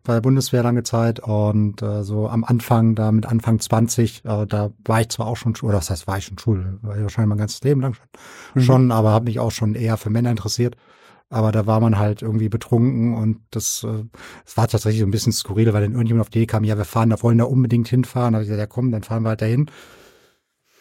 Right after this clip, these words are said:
Speaker 1: Und dann sind halt alle irgendwie irgendwo rein, hab ich gesagt, „Ja komm, äh, ne, jetzt bist du hier, dann kannst du wenigstens eine Sache drüber reden, dann hast du es mal ausprobiert.“
Speaker 2: Ja.
Speaker 1: Ähm, und dann hab ich's eben ausprobiert und das, ja, die, die hat dann versucht, mich oral zu befriedigen. Das hat überhaupt, bei mir hat sich halt gar nichts geregt.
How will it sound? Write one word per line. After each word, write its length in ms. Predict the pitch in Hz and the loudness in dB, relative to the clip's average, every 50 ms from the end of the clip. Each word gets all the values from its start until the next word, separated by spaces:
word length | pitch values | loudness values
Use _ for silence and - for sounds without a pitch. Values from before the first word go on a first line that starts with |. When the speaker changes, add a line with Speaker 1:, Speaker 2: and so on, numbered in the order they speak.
| _ _ _ _ | _ _ _ _
Speaker 1:
Und 120 | - 127 123 | -4 0 0
dann 100 | 127 120 | 0 0
sind 160 | 120 127 127 | 0 2 2
halt 100 | 135 135 | 2 2
alle 160 | 131 135 143 | 4 2 4
irgendwie 320 | 151 147 139 156 151 147 | 4 4 4 4 4 4
irgendwo 320 | 165 156 139 139 131 123 120 | 4 2 2 2 4 4 4
rein, 180 | 120 123 139 | 4 4 4
hab 60 | 151 151 | 4 4
ich 60 | 131 | 2
gesagt, 220 | 131 120 120 127 | 0 0 2 0
„Ja 80 | 123 113 | 0 0
komm, 380 | - - 127 135 151 143 120 - - | 0 0 0 0 0 -2 -4 -8 -10
äh, 180 | 131 120 127 98 - _ _ _ | -10 -8 -8 -10 -12 _ _ _
ne, 200 | 123 131 131 139 | -4 -2 -2 -2
jetzt 160 | 131 123 - | -4 -6 -6
bist 180 | - 135 - - | -8 -8 -4 -2
du 40 | 131 | 0
hier, 180 | 135 156 175 | 2 2 2
dann 120 | 160 143 117 | 2 0 -2
kannst 180 | - 143 143 - | -2 -4 -4 -4
du 40 | 139 | -2
wenigstens 320 | 135 143 135 - 147 139 | -2 -2 -2 -2 -4 -2
eine 80 | 139 131 | -2 -2
Sache 80 | 120 135 | -2 -2
drüber 240 | 127 123 123 120 117 | -2 0 0 2 2
reden, 280 | 127 127 151 185 208 | 2 2 2 2 2
dann 140 | 185 147 127 | 2 2 2
hast 100 | 131 147 | 0 0
du 60 | 165 | -2
es 60 | 127 | -2
mal 80 | 131 120 | -2 0
ausprobiert.“ 640 | 135 165 165 - - 170 165 180 190 208 196 - _ _ _ - | 0 -2 -2 -2 -2 2 2 4 2 2 -2 -6 _ _ _ -4
Speaker 2:
Ja. 220 | 139 139 143 139 | -2 0 2 2
Speaker 1:
Ähm, 300 | 139 139 139 139 143 135 - _ _ _ _ - | 2 0 0 -2 -4 -8 -14 _ _ _ _ -2
und 300 | 135 127 127 127 123 - | 0 0 0 0 0 0
dann 140 | 127 120 | 0 0
hab 80 | 110 120 | 2 2
ich's 140 | 139 131 - | 0 0 0
eben 140 | 156 143 147 | -4 -2 0
ausprobiert 520 | 147 147 139 - - - 135 143 147 139 | 0 0 0 0 -2 -2 2 2 2 2
und 200 | 131 117 117 117 | 0 -4 -6 -6
das, 240 | 113 101 - - - _ _ _ _ _ - - - - _ - | -6 -6 -8 -8 -10 _ _ _ _ _ -20 -20 -20 -20 _ -16
ja, 180 | - 90 92 101 | -12 -10 -8 -8
die, 120 | 104 104 - | -8 -10 -12
die 120 | - - 104 | -4 -4 -4
hat 120 | 104 - | 0 0
dann 100 | 123 113 | -2 -2
versucht, 260 | - - 107 113 113 - | 0 -2 -4 -4 0 0
mich 120 | 143 - | -2 0
oral 260 | 120 104 104 113 123 123 | 0 -2 0 0 -2 -2
zu 80 | - 117 | -4 -8
befriedigen. 400 | 107 - - 117 120 127 123 110 | -8 -6 -4 -4 -4 -2 -4 -6
Das 180 | - - - - | -6 -8 -6 -6
hat 140 | 120 113 - | -6 -4 -2
überhaupt, 220 | 107 - 117 113 | -2 -2 0 2
bei 100 | 117 113 113 | 4 4 4
mir 120 | 123 127 | 4 4
hat 80 | - - | 2 2
sich 100 | 120 117 | 0 0
halt 160 | 113 117 - | 0 0 -2
gar 180 | - 104 117 | -4 0 2
nichts 240 | 131 127 - - - | 2 2 2 0 -6
geregt. 500 | - 120 - 123 120 113 123 131 - - | -6 -4 -2 0 2 2 0 0 -4 -14